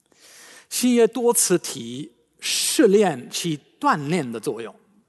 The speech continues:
如同火焰把黄金的杂质除掉。同样，当我们的信心经过考验，信心的不足被除掉，以至于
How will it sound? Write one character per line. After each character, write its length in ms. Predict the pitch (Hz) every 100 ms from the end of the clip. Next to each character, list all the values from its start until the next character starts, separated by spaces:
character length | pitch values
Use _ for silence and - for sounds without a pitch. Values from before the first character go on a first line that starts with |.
| _ _ _ _ _ _ _ _ - -
如 160 | 254
同 240 | 240 254 220 - -
火 220 | - 185 220
焰 220 | 277 233
把 120 | 196
黄 440 | 170 - 196 190
金 240 | 202 240 220
的 80 | 202
杂 320 | - 185 -
质 340 | - 214 160 - -
除 260 | - 143
掉。 240 | 143 247 - _ _ _ _ _ _ _
同 300 | - - 190
样， 160 | 277 220
当 180 | 233 262
我 80 | 233
们 120 | 220
的 100 | 240
信 380 | - 302 262 208
心 360 | - 254 262 - - - _
经 220 | - 247
过 160 | 233 262
考 360 | - - 165 175
验， 180 | 240 - - -
信 440 | - - 302 220
心 320 | 180 - 240
的 360 | 226 196 165 151 - _ _ _ -
不 160 | 294 220
足 640 | - 147 139 180 - _ _ _ _ _ _ _ _ _ _ -
被 140 | 196
除 320 | - - -
掉， 220 | 127 247 - _ _ _ _ _ _ _
以 120 | - 175
至 260 | 254 277
于 380 | 233 214 196 -